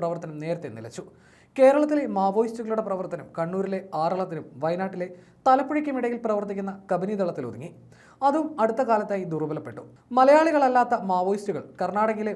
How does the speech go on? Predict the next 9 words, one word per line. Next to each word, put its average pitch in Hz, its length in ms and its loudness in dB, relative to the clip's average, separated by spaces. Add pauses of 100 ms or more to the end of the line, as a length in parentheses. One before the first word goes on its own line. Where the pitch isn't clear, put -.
മംഗളൂരുവിലേക്കും 190 680 -4 (100)
തമിഴ്നാട്ടിലെ 185 520 -6
വനത്തിലേക്കും 170 500 -8
മാറി. 123 160 -10 (500)
മാവോയിസ്റ്റ് 277 500 2
നേതാവ് 247 280 2 (120)
വിക്രം 240 360 -4
ഗൗഡയുടെ 214 440 0
നേതൃത്വത്തിലുള്ള 180 520 -4